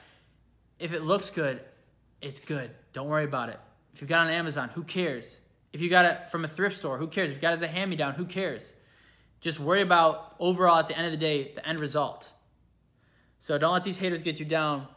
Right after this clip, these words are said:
everybody. And this is another selfie rant. Subscribe if you haven't already. I'm dropping videos left and right every Tuesday and Thursday at ten A M Eastern Standard Time. So I hope to see you guys in the next one. Upswing Nation,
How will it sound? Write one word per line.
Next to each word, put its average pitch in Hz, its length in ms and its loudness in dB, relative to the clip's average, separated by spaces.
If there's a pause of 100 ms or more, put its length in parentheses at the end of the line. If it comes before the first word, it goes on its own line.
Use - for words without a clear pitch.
(240)
everybody. 143 560 -2 (460)
And 151 120 -6
this 165 140 0
is 185 80 -2
another 196 280 4
selfie 208 360 2
rant. 208 280 2 (260)
Subscribe 202 560 6
if 185 100 -4
you 190 80 0
haven't 190 200 2
already. 180 360 4
I'm 151 120 -2
dropping 175 340 4
videos 165 420 2
left 175 300 2
and 147 120 -4
right 185 300 6 (260)
every 165 240 2
Tuesday 196 600 4
and 156 160 -6
Thursday 190 500 4
at 151 200 -4
ten 233 240 2
A 220 200 4
M 208 240 2 (560)
Eastern 214 340 0
Standard 196 360 2
Time. 180 380 0 (220)
So 170 120 -4
I 156 40 0
hope 180 140 -2
to 175 80 -6
see 202 180 -4
you 190 40 -2
guys 190 220 2
in 180 60 -2
the 180 80 -2
next 185 200 -2
one. 190 300 -4 (100)
Upswing 208 540 -2 (420)
Nation, 196 520 0